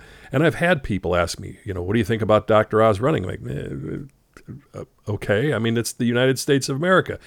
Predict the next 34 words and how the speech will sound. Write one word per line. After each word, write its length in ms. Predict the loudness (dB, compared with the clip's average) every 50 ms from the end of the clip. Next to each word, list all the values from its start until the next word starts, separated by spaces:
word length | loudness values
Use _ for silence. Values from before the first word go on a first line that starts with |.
| -10 0
If 160 | 0 2 2 4
I 120 | 4 4
wanted 280 | 4 4 4 4 4 2
to 60 | 2
run 200 | 2 2 0 0
for 160 | -2 -2 -2
office, 380 | -2 -2 -4 -6 -6 -6 -6 -4
and 100 | -2 -2
I 80 | -2 -2
won't," 460 | 0 4 6 6 6 6 2 -4 -12 _ _ _ _ _ _ _ _ _ _ _ _ _ _ _ _ _ _ _ _ _ _ _ -4
and 100 | 2 2
that's 160 | 2 2 0
kind 180 | 2 2 4 4
of 80 | 6 4
the 60 | 4
point 280 | 2 4 4 4 4
of 80 | 4 4
this 140 | 4 2 0
show 360 | 0 0 4 6 6 6 6
is, 200 | 6 4 -2 _ _ _ _ _ _
you 140 | -4 -4 -2
know, 120 | 0 -2
why 280 | -2 0 2 4 4 4
would 140 | 4 4 4
I 100 | 4 4
spend 380 | 2 0 -2 0 0 0 0 -2
time 340 | -6 -6 -4 -2 -2 -2 -2
in 200 | -4 -4 -4 0
that 280 | 2 0 0 0 0
when 120 | -4 -2 -2
I 80 | -4
can 160 | -4 -6 -8
do 140 | -4 -4 -6
this? 460 | -2 -2 -2 -2 -2 -6 -14 -16 -16